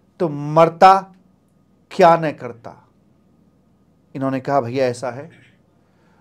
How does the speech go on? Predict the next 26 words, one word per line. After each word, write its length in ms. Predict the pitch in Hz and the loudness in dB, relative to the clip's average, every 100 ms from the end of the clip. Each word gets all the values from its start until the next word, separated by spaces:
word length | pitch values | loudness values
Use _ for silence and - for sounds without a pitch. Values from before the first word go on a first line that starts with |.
| _ 139 | _ -20
जो 320 | 120 185 196 | -2 2 2
जिस 260 | 156 160 | 0 -10
स्टेट 340 | 165 - 143 139 | -14 -10 -10 -8
का 180 | 147 120 | -6 -6
है 260 | 131 135 _ _ _ _ _ | -8 -14 _ _ _ _ _
अपना 320 | 143 - 165 156 | -4 -4 -4 -4
अपना 240 | 151 131 | -4 -10
पैसा 500 | 127 123 127 123 123 _ _ | -8 -8 -8 -10 -12 _ _
खुद 200 | - 131 | -16 -14
ही 80 | 117 | -14
रख 180 | 104 - - | -16 -20 -20
लो।" 80 | - _ _ _ _ _ _ _ _ _ _ | -20 _ _ _ _ _ _ _ _ _ _
यानी 340 | 123 135 131 123 | -6 -6 -6 -12
कि 360 | 120 117 113 _ _ - - | -16 -18 -18 _ _ -20 -14
इन्होंने 360 | 139 143 151 135 | -10 -8 -8 -8
यहां 260 | 123 120 | -10 -10
पर 140 | 113 113 | -10 -8
आकर 400 | 110 117 113 - _ _ - | -8 -12 -16 -18 _ _ -20
डेस्टिनेशन 720 | 113 139 139 - 165 165 165 | -4 -2 -2 -10 -12 -10 -12
प्रिंसिपल 520 | 143 131 117 123 127 | -12 -14 -16 -14 -14
को 300 | 117 123 120 117 _ _ _ | -14 -12 -14 -16 _ _ _
कुचल 320 | 160 156 127 | -16 -10 -12
कर 200 | 127 120 | -10 -14
रख 300 | 113 113 - | -14 -16 -20
दिया 380 | 113 101 - _ _ _ _ _ _ _ _ _ _ | -20 -20 -20 _ _ _ _ _ _ _ _ _ _
और 340 | 131 127 120 | 0 0 -4